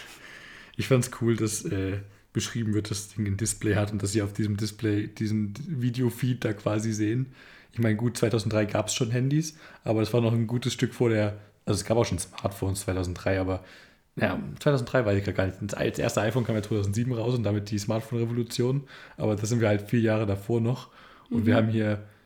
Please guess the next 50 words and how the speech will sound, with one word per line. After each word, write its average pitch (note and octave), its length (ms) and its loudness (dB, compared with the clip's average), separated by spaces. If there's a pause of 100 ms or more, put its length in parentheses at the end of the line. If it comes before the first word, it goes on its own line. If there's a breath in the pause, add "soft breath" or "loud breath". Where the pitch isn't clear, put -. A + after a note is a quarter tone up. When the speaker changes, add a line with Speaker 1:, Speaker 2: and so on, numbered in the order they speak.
(120 loud breath)
Speaker 1:
ein, G2+ 360 0 (400)
ich - 80 0
meine, A2 160 4
sie, - 140 -8
gut, G#2+ 220 -2
sie - 60 -6
haben A2 100 4
gesagt, G#2 200 2
es - 80 -6
sieht A2 80 0
aus G2 160 0
wie F#2+ 60 -6
ein E2+ 40 -2
Handy, A2 260 4
aber F#2 140 -2
ich G2 120 -2
stell, G#2+ 220 0 (120)
stellte A2 240 -2
mir G#2 80 0
das G2+ 120 0
schon A#2 200 0
irgendwie G2+ 360 0
größer A2+ 460 0
vor, G2 300 -2 (240 loud breath)
quasi G#2 340 0
wie A2+ 100 -2
so G#2+ 160 0
ein, G2+ 260 -2 (280 loud breath)
ja, G#2+ 320 0
Pokédex G#2 580 0
<laughs> - 140 6
halt. - 300 4 (120)
Speaker 2:
Ja. A3+ 180 0 (720 soft breath)
Speaker 1:
Aber A2+ 200 6
immerhin A2+ 240 6
gibt's G2+ 180 0
ja G#2 60 0
kein G#2 180 2
Smartphone, G2 460 2
was F#2+ 160 2
so G2 80 2
einen G2 160 0
Trichter - 360 2
an G2 100 2
der G2 100 2
Seite G#2 260 4
hat, A#2+ 80 4
auf C#3 180 -2
Eulenstaub G#2 460 2
funktioniert. G2 560 0